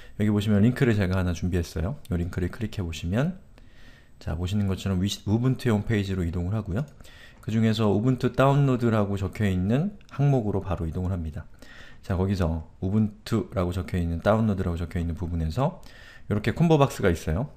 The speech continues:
이 콤보 박스에서 여러분들이 원하는 거 선택하시면 되는데, 저는 우분투의 최신 버전 십일 점 일공을 선택하고요. 삼십이 비트를 선택한 다음에 스타트 다운로드 버튼을 클릭해서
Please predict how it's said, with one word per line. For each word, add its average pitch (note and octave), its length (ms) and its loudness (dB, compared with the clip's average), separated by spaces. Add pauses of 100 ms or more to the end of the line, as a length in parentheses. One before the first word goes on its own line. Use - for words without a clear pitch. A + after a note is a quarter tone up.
(120)
이 F2+ 40 -4
콤보 B2+ 280 2
박스에서 G#2 460 0
여러분들이 F#2 460 0
원하는 G2+ 440 4
거 G2+ 80 0
선택하시면 G#2 540 -2
되는데, E2 520 -2 (380)
저는 G2 160 2
우분투의 A#2 380 0
최신 D3 300 2
버전 G#2 280 4
십일 A#2+ 380 0
점 G2+ 300 2
일공을 G#2 720 0
선택하고요. G2 680 -2 (480)
삼십이 C3+ 400 4
비트를 A#2 300 2
선택한 G#2+ 480 0
다음에 F#2 420 2
스타트 - 380 -4
다운로드 B2 480 2
버튼을 F#2+ 400 -2
클릭해서 G2+ 600 -4